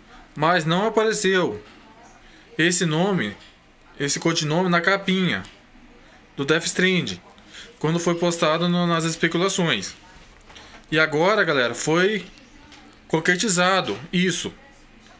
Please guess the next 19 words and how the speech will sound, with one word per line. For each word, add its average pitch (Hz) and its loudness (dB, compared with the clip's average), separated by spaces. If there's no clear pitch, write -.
daqueles, 151 -2
daqueles, 151 0
aquelas 151 0
especulações. 170 0
Fechou? 160 -2
E 156 0
agora, 156 2
no 156 -2
momento, 165 0
vai 139 0
ser 180 2
lançado, 170 0
agora 147 0
em - -2
novembro, 156 0
vai 151 2
ser 160 0
lançado 165 0
ele, 165 2